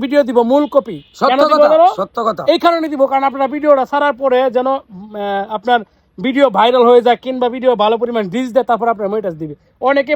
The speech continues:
Speaker 1: ভাববে আপনার ভিডিও আমার মনিটাইজ দিবে, তাহলে তার মুখে শুনেন, দিবে?
Speaker 2: হুম, না, না, না, না।
Speaker 1: না, আমার ভিডিও তারা ছাড়লে মনিটাইজ দিবে না?
Speaker 2: ইনশাল্লাহ, ইনশাল্লাহ আমি ছাড়ছি, আমার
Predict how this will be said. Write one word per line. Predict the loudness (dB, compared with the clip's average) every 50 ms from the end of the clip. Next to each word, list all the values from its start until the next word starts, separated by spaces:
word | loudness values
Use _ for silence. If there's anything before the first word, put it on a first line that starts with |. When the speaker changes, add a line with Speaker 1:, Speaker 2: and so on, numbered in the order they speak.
| 0
Speaker 1:
ভাববে | 2 0 2 4 4 4 4 4
আপনার | 2 0 -2 -4 -4 -4
ভিডিও | -2 0 2 2 2
আমার | 2 0 -2 -4 -4 -4
মনিটাইজ | -4 -4 -4 -6 -8 -4
দিবে, | -2 -2 -2 -2 -4 _ _ _ _ _
তাহলে | -10 -8 -6 -6 -6 -8 -8
তার | -8 -8 -8
মুখে | -10 -12 -14 -14 -12
শুনেন, | -12 -12 -12 -12 -16 _ _ _ _ _
দিবে? | -8 -6 -6 -6 -6 -8 _ _ _ _ -4
Speaker 2:
হুম, | -2 0 0 0 2 2
না, | 2 2 4
না, | 2 0 0 0
না, | -2 -2 -2 -4
না। | -6 -8 _ _ -8
Speaker 1:
না, | -4 -2 0
আমার | 2 2 0 0 -2
ভিডিও | 0 2 2 2 2 0 -2 _ _ _ _ -4
তারা | -2 0 0
ছাড়লে | 0 0 -2 -2
মনিটাইজ | -2 -4 -4 -4 -4 -4
দিবে | -2 0 0
না? | 0 0 0 2 2
Speaker 2:
ইনশাল্লাহ, | 2 2 2 2 2 2 2 2 2 2 2 0
ইনশাল্লাহ | 0 0 2 2 4 4 4 4 2
আমি | 0 -2 0
ছাড়ছি, | 0 0 -2 -2 -4 -4 -2 -2 0 0
আমার | 2 2